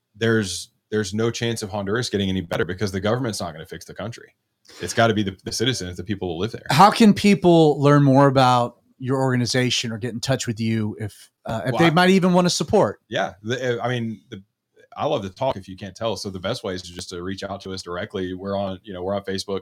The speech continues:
Speaker 1: Instagram. Bridges Across the Mission Field is the name of our ministry. Um,
Speaker 2: Is there a website or a Facebook page? What's the, like,
Speaker 1: Yeah.
Speaker 2: is there an easy link that we can give Creighton, Creighton can put on the thread or something?
Speaker 1: Yeah, yeah,
Speaker 2: Yeah.
Speaker 1: I can, I can,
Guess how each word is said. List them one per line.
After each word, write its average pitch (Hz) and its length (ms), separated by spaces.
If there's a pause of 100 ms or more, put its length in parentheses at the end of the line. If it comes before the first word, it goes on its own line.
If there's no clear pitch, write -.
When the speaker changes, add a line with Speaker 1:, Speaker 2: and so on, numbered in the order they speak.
Speaker 1:
Instagram. 92 480 (160)
Bridges 98 320
Across 98 300
the 98 80
Mission 90 240
Field 92 220
is 92 40
the 92 60
name 92 180
of 92 80
our 101 60
ministry. 92 400 (640)
Um, 90 520
Speaker 2:
Is 135 120
there 143 160
a - 40
website 156 540
or 127 80
a 113 80
Facebook 160 380 (200)
page? 156 360
What's 151 240
the, 135 260
like, 123 260
Speaker 1:
Yeah. 156 60
Speaker 2:
is 147 120
there 151 140
an 143 140
easy 165 320
link 151 360
that 139 120
we 143 120
can 131 100
give 139 160
Creighton, 123 340
Creighton 131 220
can 120 80
put 135 120
on 120 140
the 110 60
thread 123 280
or 123 80
something? 131 360
Speaker 1:
Yeah, 175 160
yeah, 156 180
Speaker 2:
Yeah. 110 60
Speaker 1:
I 110 60
can, 117 300
I 107 60
can, 113 320